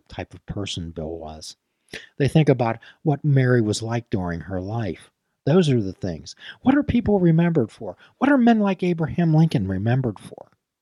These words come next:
What are, what's Martin Luther King remembered for? What's John F Kennedy remembered for? What are heroes remembered for? How much money they had? Not at all.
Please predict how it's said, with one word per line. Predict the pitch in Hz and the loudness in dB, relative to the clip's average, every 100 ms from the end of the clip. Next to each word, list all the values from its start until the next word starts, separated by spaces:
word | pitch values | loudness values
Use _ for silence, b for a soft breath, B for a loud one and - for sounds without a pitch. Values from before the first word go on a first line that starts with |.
| _ _ _ _ _ _ _ | _ _ _ _ _ _ _
What | 233 | -4
are, | 254 220 | -2 2
what's | 233 240 - | 4 2 2
Martin | 202 202 170 | 2 4 8
Luther | 170 160 120 | 6 6 0
King | - 165 123 | 2 2 2
remembered | 107 107 139 170 120 78 | -2 0 2 4 2 -2
for? | - 90 69 - _ _ _ _ _ _ _ _ _ _ - | -8 -16 -16 -18 _ _ _ _ _ _ _ _ _ _ -8
What's | - | -6
John | - 226 214 | -2 2 2
F | 190 | 0
Kennedy | - 208 208 185 | -2 -4 -2 -2
remembered | 139 120 143 151 123 | -2 0 -2 -2 -6
for? | - 165 | -8 -6
What | 285 | -2
are | 269 | -2
heroes | 190 226 208 196 147 | 0 0 2 2 0
remembered | 123 117 139 233 269 143 95 | -2 2 4 4 4 2 -2
for? | - 90 73 - _ _ _ | -8 -8 -8 -10 _ _ _
How | 104 | -10
much | 113 - - | -8 -10 -8
money | 127 196 | -2 0
they | 214 | 0
had? | 220 240 247 - _ _ _ _ - | 0 0 -4 -12 _ _ _ _ -10
Not | 92 92 | -8 -8
at | 85 | -8
all. | 73 71 | -10 -12